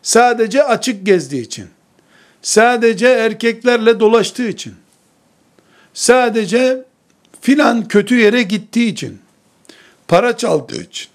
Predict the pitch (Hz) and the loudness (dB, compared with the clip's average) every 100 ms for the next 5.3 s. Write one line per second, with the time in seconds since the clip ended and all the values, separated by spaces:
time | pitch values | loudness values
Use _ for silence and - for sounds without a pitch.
0 | _ - 208 208 240 226 - 202 165 143 | _ -6 2 2 2 -4 -2 -2 -2 -6
1 | 139 127 - 104 _ _ _ _ _ _ | -12 -14 -16 -20 _ _ _ _ _ _
2 | _ _ _ 208 226 247 233 220 190 151 | _ _ _ 0 2 4 2 2 -4 -6
3 | 135 113 - 107 92 _ _ - 233 226 | -8 -10 -12 -16 -20 _ _ -4 0 0
4 | 233 226 214 220 214 226 220 202 208 165 | 2 0 0 -2 0 0 0 -2 -4 -8
5 | - 104 | -8 -16